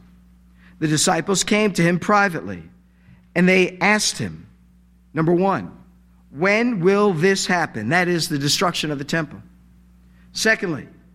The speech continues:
"What will be the sign of your coming?" And thirdly, "What will be the sign or the indication or the time of the end of the age?" There's Daniel's phrase.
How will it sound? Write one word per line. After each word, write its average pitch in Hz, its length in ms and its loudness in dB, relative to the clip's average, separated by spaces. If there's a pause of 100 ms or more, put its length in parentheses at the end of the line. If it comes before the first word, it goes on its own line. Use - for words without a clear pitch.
(260)
"What 214 460 0
will 208 160 6
be 208 160 2
the 190 100 2
sign 202 480 4
of 170 120 0
your 185 140 2
coming?" 131 500 -2 (640)
And 151 120 2
thirdly, 160 460 2 (480)
"What 202 420 2
will 190 140 6
be 185 160 2
the 160 120 2
sign 185 720 2 (100)
or 147 80 -4
the 147 140 -2
indication 180 720 2
or 147 80 -2
the 139 100 -4
time 151 600 -2
of 135 140 0
the 151 200 0
end 185 560 4 (380)
of 160 100 0
the 175 120 4
age?" 95 500 -6 (520)
There's 151 200 -2
Daniel's 139 400 -2
phrase. - 480 -8